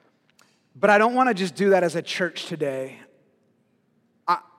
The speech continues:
I wanna give us some tools so that you as an individual can do that in your own life, especially when you find yourself in the middle of a painful time. And when you find yourself in a place of suffering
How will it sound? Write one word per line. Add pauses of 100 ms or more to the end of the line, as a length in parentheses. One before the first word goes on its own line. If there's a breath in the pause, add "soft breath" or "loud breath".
(140)
I
wanna
give
us
some
tools
so
that
you
as
an
individual (400 loud breath)
can
do
that
in
your
own
life,
especially
when
you
find
yourself (260 loud breath)
in
the
middle
of
a
painful
time. (1500 loud breath)
And
when
you
find
yourself
in
a
place
of (720 loud breath)
suffering